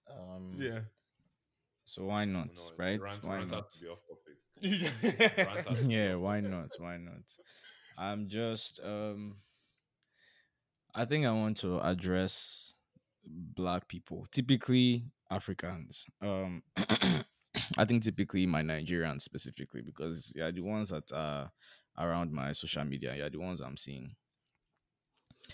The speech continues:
Speaker 1: A few of you have commented about how you think the looting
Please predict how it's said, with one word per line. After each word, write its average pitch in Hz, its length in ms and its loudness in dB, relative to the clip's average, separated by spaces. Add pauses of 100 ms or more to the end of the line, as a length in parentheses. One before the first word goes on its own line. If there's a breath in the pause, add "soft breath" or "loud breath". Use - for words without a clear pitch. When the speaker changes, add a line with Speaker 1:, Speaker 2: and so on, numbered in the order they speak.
(100)
Speaker 1:
A 110 80 0
few 135 240 8
of 101 140 6
you 101 240 4
have 87 400 -2
commented 95 480 -2
about 87 300 0
how 87 240 2
you 85 280 -2
think 87 540 -4 (100)
the 78 460 -4 (760)
looting 95 760 -2